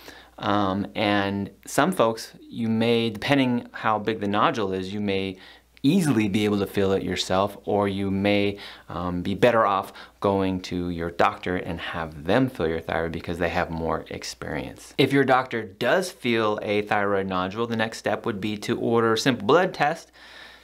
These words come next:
to check your thyroid hormone to see if that is off, and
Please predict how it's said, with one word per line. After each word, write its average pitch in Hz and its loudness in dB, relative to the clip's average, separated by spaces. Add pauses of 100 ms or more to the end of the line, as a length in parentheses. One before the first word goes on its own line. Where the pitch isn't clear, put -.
to 123 -6
check 139 2
your 117 -4
thyroid 120 2
hormone 123 2
to 113 -4
see 120 -2
if 117 2
that 127 0
is 98 -4
off, 92 0
and 107 -2